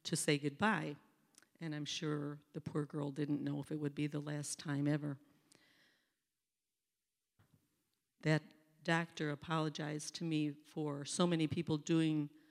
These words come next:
something to me at once,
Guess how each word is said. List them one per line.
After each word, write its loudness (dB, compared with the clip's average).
something 0
to 4
me 2
at -4
once, 2